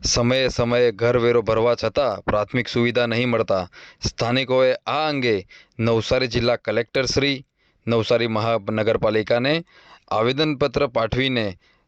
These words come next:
તાત્કાલિક ધોરણે રસ્તો બનાવવાની માંગ કરી છે. સાથે આ વિસ્તારોમાં વરસાદી ઋતુમાં વરસાદી પાણીનો નિકાલ, ડ્રેનેજ વગેરેના કારણો અનેક સમસ્યાઓ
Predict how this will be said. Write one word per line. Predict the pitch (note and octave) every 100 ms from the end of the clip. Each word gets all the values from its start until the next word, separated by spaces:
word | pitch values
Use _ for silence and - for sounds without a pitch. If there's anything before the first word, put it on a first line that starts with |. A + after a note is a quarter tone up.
| _ _
તાત્કાલિક | G#2+ G#2+ - D3+ D#3+
ધોરણે | B2 C3 C#3 C#3+
રસ્તો | A#2+ A2+ - C3+
બનાવવાની | A#2 B2 C3 C3 C3+
માંગ | A2+ A2+ A2
કરી | A2 G2
છે. | G2 F#2 F#2+ - _ - - -
સાથે | - A#2 A2 C3+ C#3 B2+ _ _ _ _ _ - -
આ | A#2+ D3+
વિસ્તારોમાં | C3 - B2+ C3 B2+ A#2 F2+ _ _ -
વરસાદી | A2 A#2 A#2 D3 D3 D#3
ઋતુમાં | C3+ A#2 D3 C3+ G#2+
વરસાદી | G2 G#2 A2+ - C3+ C3+
પાણીનો | C3+ A2 A2+ C3 C3+ C3+
નિકાલ, | A#2+ - B2+ B2+
ડ્રેનેજ | A2 A#2 C3 B2
વગેરેના | A#2+ A2+ B2+ B2+ B2+
કારણો | - A2 A2+ C3 A#2 F#2+ _ _ - - - - -
અનેક | A#2+ C#3 -
સમસ્યાઓ | - B2 C3 - C3+ C3 A#2+ F#2+